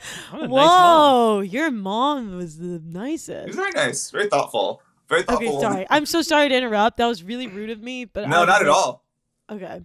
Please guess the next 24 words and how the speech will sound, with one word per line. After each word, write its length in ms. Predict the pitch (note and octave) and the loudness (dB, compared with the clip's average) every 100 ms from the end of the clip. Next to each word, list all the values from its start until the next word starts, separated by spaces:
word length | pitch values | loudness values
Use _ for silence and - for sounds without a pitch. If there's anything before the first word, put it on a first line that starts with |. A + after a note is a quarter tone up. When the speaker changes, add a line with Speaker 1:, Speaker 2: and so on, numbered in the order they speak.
| _ _ _ | _ _ _
Speaker 3:
But 80 | B3+ | -4
yeah, 140 | D4 A#3+ | 0 -2
I 60 | |
mean, 140 | B3 A#3 | -4 -12
d-, 100 | A3 | -12
but 200 | F#3+ B3+ | -6 -6
I 40 | B3 | -6
think 160 | D4 | -12
sometimes 280 | D#4 D4+ C#4 | -10 -8 -8
when 80 | B3 | -10
you're, 160 | A#3 | -10
when 100 | - | -10
you're 140 | G#3+ G#3 | -12 -14
in 160 | G#3 | -12
a 60 | C4+ | -10
moment, 280 | A#3+ G#3+ - _ - | -10 -10 -14 _ -10
for, 160 | C4 - - | -10 -10 -14
let's, 420 | - B3+ C#4 - | -4 -2 -2 -4
let's 240 | C#4+ - | -6 -4
say, 200 | C#4 C4 | -8 -8
for 120 | A#3+ | -4
instance, 380 | A3+ A3 - A3 | -2 -4 -8 -6
that 160 | G#3+ G3+ | -6 -4
there, 320 | G3 G3 | -4 -6